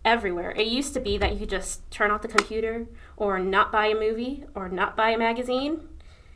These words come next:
And now you have to, like, turn off your phone. You have to not watch any T V.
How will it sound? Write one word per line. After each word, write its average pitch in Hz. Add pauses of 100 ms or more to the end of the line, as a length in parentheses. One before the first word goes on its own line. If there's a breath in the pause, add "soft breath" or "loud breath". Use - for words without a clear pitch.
(120 soft breath)
And 202
now 202
you 214
have 208
to, 214
like, 196
turn 196
off 208
your 220
phone. 226
You 185
have 185
to 180
not 185
watch 202
any 240
T 240
V. 233